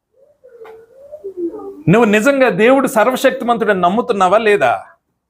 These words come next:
ఇల్లు కొంటున్నప్పుడు, ఇల్లు మారుతున్నప్పుడు పాలు పొంగిస్తున్నావా? పసుపులు రాస్తున్నావా?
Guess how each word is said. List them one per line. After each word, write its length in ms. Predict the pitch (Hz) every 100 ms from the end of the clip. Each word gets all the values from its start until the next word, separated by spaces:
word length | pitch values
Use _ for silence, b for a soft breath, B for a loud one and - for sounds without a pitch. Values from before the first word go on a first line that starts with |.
| _ _ _ _ _ _ _ _ _ _ _ _ _ _ _ _ _ _ _ -
ఇల్లు 160 | 160 190
కొంటున్నప్పుడు, 500 | 202 - 185 180 185 170
ఇల్లు 160 | 190 190
మారుతున్నప్పుడు 500 | 190 202 190 190 185
పాలు 180 | 214 269 240
పొంగిస్తున్నావా? 640 | 208 202 - 185 180 208 320 370 - _ _ _ _ _ _ _ _ _ _ _ _ _ _ _ _ _ _ _ _ _ _ _ _ _ _ - B B -
పసుపులు 380 | 220 247 285 277 254
రాస్తున్నావా? 520 | 226 226 202 185 220